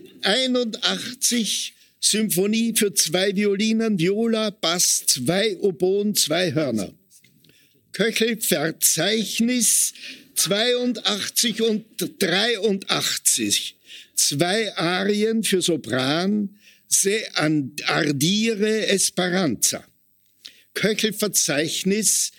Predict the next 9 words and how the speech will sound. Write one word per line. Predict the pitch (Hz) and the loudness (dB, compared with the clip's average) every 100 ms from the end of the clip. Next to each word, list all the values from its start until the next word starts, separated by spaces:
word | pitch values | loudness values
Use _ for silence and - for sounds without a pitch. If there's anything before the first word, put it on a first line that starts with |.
| - _ - | -20 _ -4
dreiundachtzig. | 131 165 196 208 190 220 220 - 156 - - - - - - - _ _ - | 0 0 0 -2 -2 -2 -2 -4 -4 -6 -6 -4 -4 -4 -10 -10 _ _ -4
Arie | 170 190 190 190 214 220 214 | 0 0 -2 -2 0 0 -2
für | - 180 | 0 0
Sopran. | 185 185 - 156 160 127 95 95 - - - _ _ _ _ _ - - - | 0 -2 -2 -2 0 -2 -2 -4 -4 -12 -20 _ _ _ _ _ -16 -10 -2
Sa | - 165 175 175 | 0 0 0 -2
tutti | - - 233 220 - 233 185 | -4 -2 -2 0 0 2 2
i | 185 | 2
mali | 170 185 180 185 185 190 185 | 2 2 2 2 2 0 0
miei. | 214 220 165 135 120 101 98 - | 0 2 2 2 2 2 0 -2